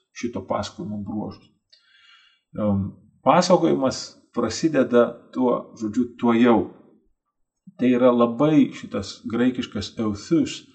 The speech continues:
jis yra išskirtinai Morkaus terminas.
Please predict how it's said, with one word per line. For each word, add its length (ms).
jis 320
yra 500
išskirtinai 800
Morkaus 640
terminas. 680